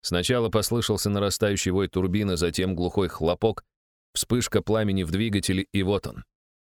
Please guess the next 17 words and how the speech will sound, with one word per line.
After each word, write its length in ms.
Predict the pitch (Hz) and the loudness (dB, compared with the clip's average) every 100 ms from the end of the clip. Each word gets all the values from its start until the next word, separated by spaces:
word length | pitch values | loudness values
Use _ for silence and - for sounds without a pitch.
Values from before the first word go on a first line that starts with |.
| - | -2
Оглушительный, 880 | 92 98 113 - 127 104 95 87 | 0 2 2 0 0 0 0 0
грохочущий 720 | 71 92 104 117 113 107 104 | 0 0 2 0 0 0 0
рев 220 | 101 107 | 0 0
двигателя. 580 | 85 104 101 90 80 55 - _ _ - - | 0 0 0 -2 -2 -6 -14 _ _ -20 -12
Самолет 460 | - 92 110 127 95 | -4 0 2 0 0
задрожал, 500 | 107 110 113 120 113 | 2 2 2 2 2
как 220 | 117 98 | 0 0
живой. 460 | 85 110 110 87 69 _ _ _ | 2 2 2 0 -4 _ _ _
Пламя 420 | - 107 127 120 113 | 0 2 2 2 0
и 20 | |
густые 440 | 98 107 - 117 | 0 0 0 0
клубы 340 | - 113 110 113 | 0 0 2 0
черного 460 | - 113 110 107 | 0 2 2 2
дыма 240 | 107 113 107 | 2 2 2
вырвались 520 | 98 117 104 101 - | 2 2 2 0 0
из 100 | 95 | -2
сопла, 480 | - 117 101 95 | 0 0 2 0